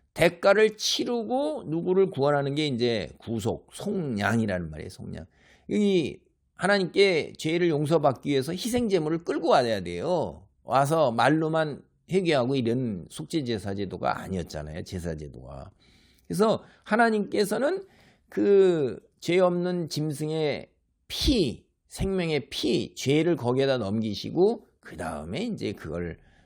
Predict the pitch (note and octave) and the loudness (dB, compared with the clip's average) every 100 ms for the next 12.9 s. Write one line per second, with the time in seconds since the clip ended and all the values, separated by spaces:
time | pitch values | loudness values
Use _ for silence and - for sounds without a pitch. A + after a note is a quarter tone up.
0 | _ - B1+ C#2 B1+ D2 - - - G2+ | _ -14 -12 -10 -12 -14 -18 -6 -2 -2
1 | E2 D2+ C2+ - _ _ _ - D2 D2+ | -4 -10 -12 -18 _ _ _ -20 -20 -20
2 | F2 _ _ _ _ _ _ G#2+ E2+ D2+ | -20 _ _ _ _ _ _ -8 -6 -6
3 | C#2+ - - B2+ D3 F2+ D2+ - C#2+ C#2+ | -10 -12 -12 -6 -4 -4 -6 -10 -12 -12
4 | D2 - - C4 - A3 G#2+ F#2 - A#2 | -16 -14 -4 -4 -4 -8 -8 -8 -4 0
5 | D3 G3+ _ _ _ - F#2 E2+ E2+ E2 | 0 -4 _ _ _ -10 -8 -8 -10 -12
6 | E2 D#2+ - A2+ - E2+ F#2 F#2+ D#2 D#2+ | -10 -8 -4 -4 -2 -2 -2 -2 -4 -6
7 | F#2 G2 D#2+ E2+ E2 D#2+ D#2 D#2+ D2+ D#2+ | -6 -6 -8 -8 -8 -10 -12 -16 -12 -14
8 | - C#3+ G#2+ E2+ E2 - - - - - | -10 -6 -6 -6 -8 -12 -20 -18 -20 -20
9 | - F3 F#3+ F#3 E3+ - - - - _ | -4 -4 2 0 0 -6 -20 -20 -20 _
10 | - - - - - - - - - - | -8 -6 -4 -6 -8 -12 -12 -14 -16 -20
11 | _ _ - A2+ F#3 D#4 B3 G#3+ F#3 E3+ | _ _ -2 2 4 2 0 0 0 0
12 | E3 D#3 E3+ D#3+ D3 C#3 C#3+ C3 G#2 | -2 -4 -4 -8 -10 -10 -10 -10 -12